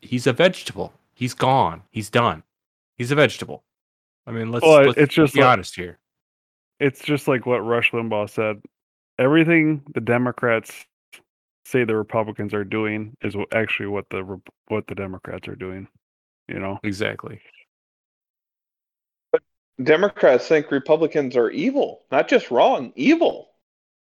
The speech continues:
Speaker 2: Yeah,
Speaker 1: Well, yeah.
Speaker 2: yeah.
Speaker 1: Yeah, that is the difference. The, uh, you know, the philosophy is that Democrats and Republicans want the same thing. They want people to live, you know, fulfilling lives, and they want people, they want everybody to be middle class or upper class.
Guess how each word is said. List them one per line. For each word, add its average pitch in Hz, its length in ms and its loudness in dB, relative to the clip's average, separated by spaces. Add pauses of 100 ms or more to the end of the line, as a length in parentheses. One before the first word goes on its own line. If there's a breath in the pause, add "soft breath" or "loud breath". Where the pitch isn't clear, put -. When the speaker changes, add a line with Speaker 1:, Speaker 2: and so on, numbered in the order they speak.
(2250 loud breath)
Speaker 2:
Yeah, - 140 -8 (120)
Speaker 1:
Well, 110 120 -2
yeah. 110 80 0
Speaker 2:
yeah. 95 160 -8 (380)
Speaker 1:
Yeah, 117 160 0
that 107 180 -2
is 98 160 -6
the 101 80 -10
difference. 101 580 -16
The, 110 360 -16 (420)
uh, 139 320 -4
you 127 140 -6
know, 110 140 0
the 101 120 -4
philosophy 104 640 -2
is 92 220 -8
that - 160 -14
Democrats 117 440 0
and 104 80 -6
Republicans 98 480 -8
want - 180 -14
the - 80 -20
same 98 220 -10
thing. 98 240 -14
They 107 140 -6
want 113 240 -6
people 95 460 -8
to 95 420 -8
live, 95 500 -6 (720)
you 117 120 -6
know, 101 340 -2
fulfilling 117 480 -4
lives, 90 340 -4
and 98 100 -12
they 92 40 -10
want 95 200 -12
people, 98 220 -10
they 104 100 -8
want 98 200 -8
everybody 98 380 -6
to 95 40 -12
be 95 140 -10
middle 95 240 -10
class 90 400 -10
or 95 160 -12
upper 92 200 -12
class. 90 480 -14